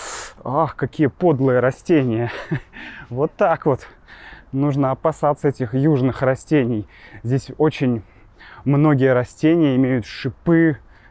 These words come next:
какие-то колючки. Вообще опасные растения.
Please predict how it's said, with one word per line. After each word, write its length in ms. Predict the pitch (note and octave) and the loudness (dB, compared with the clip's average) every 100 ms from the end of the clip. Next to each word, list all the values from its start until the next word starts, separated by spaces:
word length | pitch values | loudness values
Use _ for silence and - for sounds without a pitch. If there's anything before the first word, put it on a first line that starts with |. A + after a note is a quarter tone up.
| _ | _
какие-то 400 | A#2+ - C#3 A#2+ | -14 -4 -4 -4
колючки. 920 | - D3 C3+ D#3+ D3+ - - C#3 B2+ - - - - - - | -2 2 4 4 2 0 0 2 2 -2 -16 -20 -20 -20 -12
Вообще 340 | A#2+ A#2+ - D3 | -8 -6 -2 -2
опасные 600 | - D3+ C#3 - C3 A#2+ | 0 -2 -2 -2 -2 0
растения. 680 | C3 - - C#3+ C3 B2 | 0 -2 -2 0 0 -2